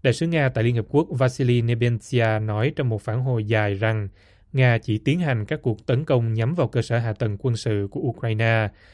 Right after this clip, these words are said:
và các hệ thống phòng không của Ukraine chịu trách nhiệm về thương vong cho thường dân. Đại sứ Anh tại Liên Hợp Quốc Barbara Woodward đáp lại rằng hành động của Nga là nguyên nhân duy nhất dẫn đến thảm kịch ở Ukraine. Phần còn lại là một loạt những lời dối trá và thông tin sai lệch,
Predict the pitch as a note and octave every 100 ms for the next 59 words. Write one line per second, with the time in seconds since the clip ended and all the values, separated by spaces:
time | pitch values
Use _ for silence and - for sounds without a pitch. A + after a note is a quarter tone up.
0 | - _ C#3 B2 A#2 A2 D3+ A#2 - B2+
1 | F#3+ C3+ G#2+ A2+ A#2+ D#3 C3+ - A#2+ A#2
2 | A2 - A2 G#2+ F3+ D#3 A2 G#2+ A2 B2+
3 | A#2 A#2 A2+ G#2+ A#2 A2+ G2+ A2 A2 G2
4 | _ _ - _ _ - - _ - B2+
5 | B2 F#3 C3+ C3 A2+ A#2+ A#2 - E3 -
6 | B2+ B2 - B2 A2+ A2+ - C3 D3+ -
7 | C#3 E3 A#2+ G#2+ A#2 A2+ G2 - _ -
8 | C#3+ B2+ A2+ B2 C3+ D3 C3+ A#2+ G#2+ A#2
9 | B2 B2+ B2 A#2 C3 B2 A#2+ G3 G3 A2
10 | G#2 A#2+ D#3 A#2 A#2+ B2 - _ - D3
11 | B2 B2 A2 A2+ A2 F#2+ - _ _ _
12 | _ _ _ D#3 B2+ C3 A#2 G#2+ G#2+ A#2
13 | A2+ A2+ C#3+ A#2 A#2 - A2+ C#3 A#2 G2+
14 | A2 D#3+ C#3+ A#2 D#3 D3+ B2 A2+ B2+ A2+
15 | G#2+ B2+ A2+ G#2+